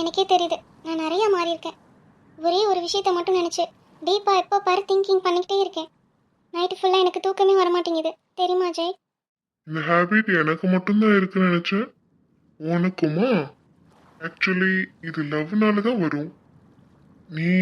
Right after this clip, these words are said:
Speaker 2: யாரையாவது லவ் பண்றியா ஜனனி?
Speaker 1: ஆமா அஜய், ஆனா இப்போ நான் உன்கிட்ட அதை சொல்ல மாட்டேன். எனக்கு இப்போ ஜான் அங்க என்ன முடிவு சொல்லியிருப்பாரு,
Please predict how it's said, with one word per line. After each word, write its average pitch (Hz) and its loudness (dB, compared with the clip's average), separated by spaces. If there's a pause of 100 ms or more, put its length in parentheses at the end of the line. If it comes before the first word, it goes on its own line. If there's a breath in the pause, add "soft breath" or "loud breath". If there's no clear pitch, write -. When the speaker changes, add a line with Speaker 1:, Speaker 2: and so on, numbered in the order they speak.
(280)
Speaker 2:
யாரையாவது 175 0
லவ் 170 -2
பண்றியா 180 2
ஜனனி? 143 -4 (1400)
Speaker 1:
ஆமா 359 -4
அஜய், 339 -6 (460)
ஆனா 370 2 (720)
இப்போ - -6
நான் 381 2
உன்கிட்ட 370 0
அதை 370 -2
சொல்ல 359 2
மாட்டேன். 359 -4 (760)
எனக்கு 330 -2
இப்போ 330 0 (500)
ஜான் 370 2
அங்க 370 2 (160)
என்ன 359 2 (100)
முடிவு 392 0
சொல்லியிருப்பாரு, 349 -2